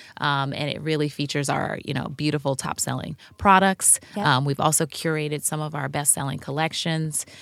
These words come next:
Speaker 1: Um, there is, you know, lots of kind of touch and feel and interactivity. We also launched, um, my favorite, which is an engraving station,
Speaker 2: Oh,
Speaker 1: uh,
Speaker 2: fun.
Speaker 1: which allows consumers, you know, come in store and within four minutes have an engraved item.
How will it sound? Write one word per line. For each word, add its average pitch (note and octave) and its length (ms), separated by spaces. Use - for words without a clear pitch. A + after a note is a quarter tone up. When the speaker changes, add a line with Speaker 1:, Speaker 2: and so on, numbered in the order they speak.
Speaker 1:
Um, C#3 540
there C3+ 400
is, C#3 600
you C#3 140
know, - 380
lots D3+ 460
of C3+ 180
kind C#3 180
of - 80
touch - 240
and D3+ 160
feel C#3+ 400
and - 140
interactivity. D3+ 960
We D3+ 140
also E3 380
launched, C#3 520
um, D3 420
my F3 220
favorite, C#3 560
which D3 240
is D3 100
an C#3+ 100
engraving C#3+ 440
station, - 560
Speaker 2:
Oh, A3+ 120
Speaker 1:
uh, D3 100
Speaker 2:
fun. C#3+ 160
Speaker 1:
which D#3 160
allows C#3+ 440
consumers, C#3+ 600
you - 100
know, C3 160
come F3+ 220
in E3+ 80
store C#3+ 500
and C#3+ 200
within D3 240
four C#3 180
minutes C#3 320
have D#3 160
an C#3 60
engraved C#3 400
item. - 380